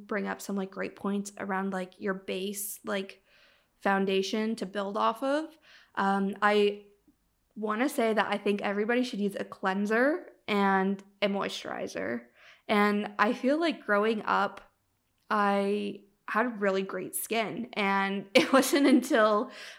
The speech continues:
my early twenties that I started getting really bad breakouts. And I've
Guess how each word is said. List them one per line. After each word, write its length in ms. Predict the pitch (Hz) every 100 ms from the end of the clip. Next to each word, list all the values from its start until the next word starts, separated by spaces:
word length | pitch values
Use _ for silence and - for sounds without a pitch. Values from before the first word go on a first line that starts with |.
| -
my 680 | 208 208 202 196 202 - - _ _ -
early 320 | 202 202 214
twenties 720 | 202 214 208 202 208 294 339 - -
that 480 | 214 208 202 202 -
I 60 | 208
started 280 | - 214
getting 240 | 226 220 202
really 200 | 202 196
bad 300 | 190 180 -
breakouts. 680 | 226 254 202 202 214 - - - - - -
And 320 | 202 196 196
I've 400 | 202 202 196 196